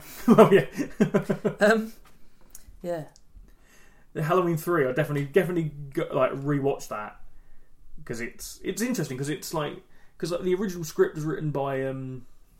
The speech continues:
Speaker 1: what's his name? Nigel Neal, I think that's his name. I could be
Speaker 2: Okay.
Speaker 1: totally wrong.
Speaker 2: Mm-hmm.
Speaker 1: He wrote Quatermass and
Speaker 2: Oh,
Speaker 1: The Stone
Speaker 2: oh,
Speaker 1: Tape.
Speaker 2: yeah.
Speaker 1: Have you ever seen The Stone Tape?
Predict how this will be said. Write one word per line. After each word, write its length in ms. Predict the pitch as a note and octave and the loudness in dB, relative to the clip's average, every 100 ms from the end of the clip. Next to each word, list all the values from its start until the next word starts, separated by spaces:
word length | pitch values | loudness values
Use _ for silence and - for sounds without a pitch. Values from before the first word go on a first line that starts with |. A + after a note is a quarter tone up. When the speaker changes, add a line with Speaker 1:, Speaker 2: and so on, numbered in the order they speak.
| - - - - - - - | -18 -14 -12 -14 -18 -20 -20
Speaker 1:
what's 140 | - | -14
his 140 | - B2+ | -14 -12
name? 380 | B2 B2 A#2 A2+ - - - - - - - - - | -12 -12 -14 -16 -20 -20 -18 -18 -20 -20 -20 -20 -12
Nigel 440 | C#3+ D#3 E3+ D#3+ D#3+ | -4 -2 -2 -2 -2
Neal, 300 | E3 F#3 G#3+ A3+ | -2 -4 -8 -14
I 20 | |
think 180 | - D3+ | -14 -14
that's 120 | C#3+ | -14
his 140 | A#2+ | -14
name. 260 | A2+ A2+ C#3 | -14 -12 -12
I 60 | F3 | -12
could 80 | A#2+ | -12
be 60 | |
Speaker 2:
Okay. 80 | - - | -12 -10
Speaker 1:
totally 240 | A#2+ A#2 | -10 -12
wrong. 320 | A#2 A2+ A2+ - | -12 -12 -12 -16
Speaker 2:
Mm-hmm. 220 | E3 D3+ D3+ - - | -16 -16 -16 -18 -4
Speaker 1:
He 120 | D3+ | 0
wrote 300 | D3 C#3 - | 2 0 -2
Quatermass 680 | - D#3 - - - - - - - | -2 -2 -2 -12 -14 -16 -16 -18 -4
and 100 | F3+ | 0
Speaker 2:
Oh, 60 | |
Speaker 1:
The 60 | E3+ | 0
Stone 240 | D3+ C3 A#2 | 2 0 0
Speaker 2:
oh, 120 | C3 | -4
Speaker 1:
Tape. 120 | G#2 - - | -4 -10 -20
Speaker 2:
yeah. 60 | |
Speaker 1:
Have 500 | - - - - - | -20 -20 -20 -20 -2
you 20 | F#3+ | 0
ever 40 | |
seen 120 | G3 | 0
The 60 | F#3+ | -2
Stone 240 | F#3 F#3+ | 0 -2
Tape? 260 | E3 F#3+ | -2 -8